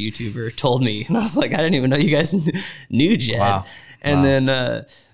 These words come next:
Speaker 1: but everybody knew him 'cause they were on this forum called the Treehouse, and
Speaker 2: Wow.
Speaker 1: so Jed knew all these, like, kind of famous, uh, tree guys, but he never even said that he knew him, you know?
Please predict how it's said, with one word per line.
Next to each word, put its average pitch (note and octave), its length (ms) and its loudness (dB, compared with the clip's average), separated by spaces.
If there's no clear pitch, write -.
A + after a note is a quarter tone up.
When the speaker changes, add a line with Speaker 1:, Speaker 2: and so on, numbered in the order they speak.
Speaker 1:
but B2 360 0
everybody B2+ 360 0
knew C#3+ 200 4
him C#3 100 0
'cause A#2 100 -6
they A2+ 120 0
were A2 80 0
on A2 100 0
this G2+ 140 -6
forum A2+ 460 0
called G#2+ 220 -2
the G2 80 -6
Treehouse, G#2+ 760 -6
and A2+ 160 -2
Speaker 2:
Wow. F#2 120 -4
Speaker 1:
so G#2+ 300 -4
Jed G#2+ 320 -2
knew A2+ 260 0
all G#2+ 180 -2
these, G#2+ 400 -8
like, A2+ 240 -8
kind A2+ 200 -4
of - 80 -12
famous, A2 560 -6
uh, G#2 240 -8
tree A2 240 -6
guys, A2+ 420 0
but C3 140 -14
he C#3 100 0
never B2+ 280 0
even A2+ 240 0
said G#2+ 340 -2
that G#2+ 240 -10
he A#2+ 260 -4
knew A2 240 0
him, A2 300 -4
you A2 80 -6
know? G#2+ 120 -2